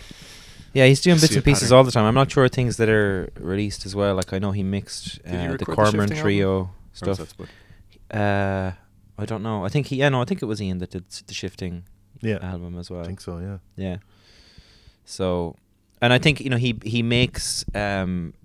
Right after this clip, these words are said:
Speaker 1: pedals and amplifiers that have a kind of a particular character or aesthetic to them.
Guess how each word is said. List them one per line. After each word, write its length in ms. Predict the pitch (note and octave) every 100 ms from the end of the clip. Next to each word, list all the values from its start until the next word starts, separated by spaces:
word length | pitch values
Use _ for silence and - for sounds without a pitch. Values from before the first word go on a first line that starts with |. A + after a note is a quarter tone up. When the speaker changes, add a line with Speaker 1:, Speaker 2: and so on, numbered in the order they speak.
| - _ _ _
Speaker 1:
pedals 420 | - G#2 G2 F#2 F#2
and 100 | F#2
amplifiers 1040 | F#2+ G2 - F2+ E2+ E2 E2 - - - _ _ _ _ - _ _ _ _ _ - - - _ _
that 180 | - F#2
have 300 | F#2 F#2+ F2
a 60 | F2+
kind 220 | G2+ F2+
of 100 | F2
a 40 |
particular 720 | E2+ G2 G2 - F2+ F2+ F2 F2+
character 560 | - G2 G2 - G2 F#2
or 320 | F2+ F2 F2
aesthetic 380 | F2 - G#2 A2
to 140 | - A#2
them. 220 | A2